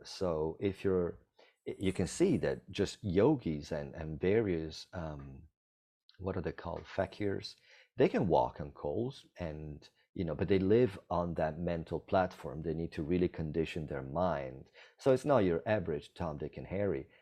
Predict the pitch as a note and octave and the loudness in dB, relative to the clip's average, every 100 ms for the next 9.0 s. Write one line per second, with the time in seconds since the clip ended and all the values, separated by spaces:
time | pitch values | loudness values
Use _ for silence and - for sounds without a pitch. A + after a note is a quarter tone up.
0 | _ - D#2+ - C#2+ D#2 - E2+ D#2+ - | _ -6 -6 -6 -10 -10 -2 0 0 -4
1 | _ G#2 F2 F#2 E2+ - _ _ _ _ | _ -2 4 4 4 -8 _ _ _ _
2 | - F#2 A2 F2 - E2 D2 - F#2 F2 | 0 6 6 4 -4 -6 -6 -6 0 0
3 | D2 C#2 - _ - - - _ _ F2+ | 0 -4 -8 _ -20 -20 -20 _ _ -8
4 | - F2 D#2+ - _ _ _ _ - - | -2 -2 -2 -12 _ _ _ _ -8 -8
5 | - G2 F2+ F2 _ _ _ _ F2+ G2 | 2 4 4 2 _ _ _ _ 2 6
6 | A#2+ A2+ F#2 D#2+ G#2 F#2+ G2+ A#2 - E2+ | 6 4 2 -2 -2 4 4 4 -2 -4
7 | D2 D#2+ F#2 G2 - D2+ C#2 D2+ C#2+ C2+ | -2 -2 -2 -4 -4 -4 -2 -6 -6 -6
8 | - E2 F2 - - F#2 B2+ C#2+ C2 | 0 0 0 -6 -2 0 2 -2 -6